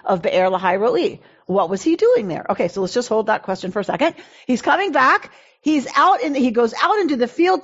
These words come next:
Lasuach Basadeh. We had a whole year. I know you probably forgot. We had a whole year where all we looked at were sources that talked about what was Isaac doing. Lasuach.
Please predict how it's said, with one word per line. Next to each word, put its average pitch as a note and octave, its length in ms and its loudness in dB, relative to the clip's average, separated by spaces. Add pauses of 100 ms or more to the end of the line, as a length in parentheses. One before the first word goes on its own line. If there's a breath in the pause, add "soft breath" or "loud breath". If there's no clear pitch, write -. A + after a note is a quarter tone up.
(160)
Lasuach G4+ 960 2
Basadeh. C#4 640 0
We B3 140 -2
had A#3+ 200 2
a A3 80 2
whole D4+ 220 0
year. D#4 180 0
I E3+ 100 0
know F3+ 100 -4
you A3 120 -4
probably A#3+ 260 -4
forgot. A#3 360 -2 (200 soft breath)
We D4+ 120 -2
had C4+ 120 2
a G3+ 60 2
whole E4+ 260 2
year E4+ 220 2
where A3 180 0
all B3+ 260 2
we F#4 100 2
looked E4 240 0
at D#4+ 160 0
were B3 120 0
sources C4 460 -2 (200 loud breath)
that A3+ 140 -2
talked C4 240 -2
about A3+ 220 0
what G#3+ 220 0
was C4 140 -4
Isaac G3+ 400 -2
doing. F3 400 -8 (720)
Lasuach. G#3 800 -2